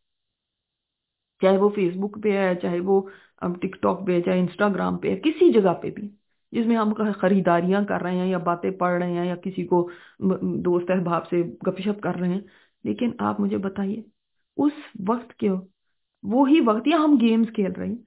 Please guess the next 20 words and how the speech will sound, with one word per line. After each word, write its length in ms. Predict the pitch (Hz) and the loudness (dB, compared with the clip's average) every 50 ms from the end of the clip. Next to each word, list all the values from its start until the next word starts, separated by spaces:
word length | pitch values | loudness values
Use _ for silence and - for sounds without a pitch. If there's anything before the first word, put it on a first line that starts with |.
| - - - _ | -20 -20 -14 _
उसी 320 | - 320 349 349 370 349 359 | 2 2 4 6 6 6 6
वक्त 380 | 202 190 226 226 - - - _ - | 6 4 0 -2 -2 -8 -18 _ -8
को 100 | 214 185 - - _ _ _ _ _ _ _ _ _ _ _ _ _ _ _ _ _ _ _ _ _ | -8 -8 -8 -14 _ _ _ _ _ _ _ _ _ _ _ _ _ _ _ _ _ _ _ _ _
कहाँ 260 | 277 285 277 285 339 | 0 0 2 0 0
पे 120 | 330 320 254 | 0 0 0
तोला 340 | - 240 220 208 208 214 208 | 2 4 4 4 4 4 4
जाएगा 360 | 190 196 185 185 190 202 202 | 2 2 2 2 0 -2 -4
क़यामत 480 | 202 - 202 180 180 180 185 190 190 - | -4 -4 -4 -2 -2 -2 -4 -6 -6 -8
के 60 | 196 | -10
दिन, 200 | 190 - 226 214 - _ _ _ _ _ _ _ _ _ _ | -10 -8 -10 -12 -14 _ _ _ _ _ _ _ _ _ _
और 140 | 294 262 240 - - - | 0 0 0 0 4 6
इस 240 | 370 427 415 - 220 | 6 6 6 4 0
वक्त 260 | 220 220 - - - | -2 -2 -4 -8 -6
को 120 | - 240 | -6 -6
कहाँ 280 | 240 226 208 196 214 208 214 | -4 -4 -4 -4 -4 -4 -4
तोला 240 | 202 190 202 185 | -4 -4 -4 -6
जाएगा 380 | 185 190 190 190 - - 220 214 - - - _ _ - | -6 -6 -8 -10 -8 -10 -12 -12 -12 -18 -20 _ _ -2
जो 140 | 202 214 220 | 2 2 2
आज 360 | 214 214 190 180 185 196 196 196 - | 2 0 -2 -2 -2 -2 -4 -6 -6
आप 320 | 190 185 185 196 202 - | -6 -4 -4 -6 -6 -10